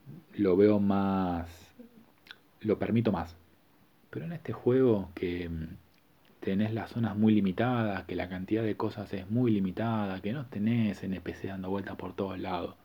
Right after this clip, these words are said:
¿sí? No es una ciudad con mucho movimiento. No me pu-, no puede, no, no me podés tardar en cargar las texturas. No puedes tardar en, en, en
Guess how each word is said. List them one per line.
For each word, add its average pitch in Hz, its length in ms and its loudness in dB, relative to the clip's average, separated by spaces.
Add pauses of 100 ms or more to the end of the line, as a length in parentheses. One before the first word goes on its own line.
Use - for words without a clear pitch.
(800)
¿sí? 104 160 -6
No 117 120 0
es 120 220 -2
una 95 160 -8
ciudad 92 340 -4
con 95 220 -6
mucho 98 400 -6
movimiento. 90 800 -4 (1400)
No 117 100 -4
me 127 140 0
pu-, 117 220 -6
no 110 100 -2
puede, 104 640 2
no, 110 200 -2
no 110 60 0
me 123 140 2
podés 107 360 -2
tardar 95 300 -4
en 95 100 -2
cargar 90 280 -6
las - 160 -8
texturas. 85 560 -8 (1200)
No 113 180 -2
puedes 113 240 0
tardar 95 360 -4
en, 101 180 -2
en, 87 220 -6 (160)
en 92 360 -10